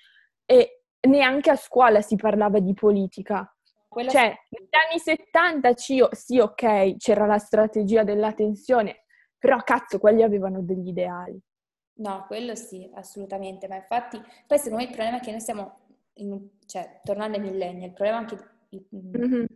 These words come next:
Speaker 2: Dell'essere così tanto disinteressati, non soltanto sotto il punto
Speaker 1: Mhm.
Speaker 2: di vista politico, ma anche sa-, tanto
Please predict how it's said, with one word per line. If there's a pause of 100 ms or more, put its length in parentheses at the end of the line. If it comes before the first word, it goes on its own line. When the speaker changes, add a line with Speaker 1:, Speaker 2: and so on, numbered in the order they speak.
(1700)
Speaker 2:
Dell'essere
così
tanto
disinteressati,
non
soltanto
sotto
il
punto
Speaker 1:
Mhm.
Speaker 2:
di (120)
vista
politico,
ma
anche
sa-, (120)
tanto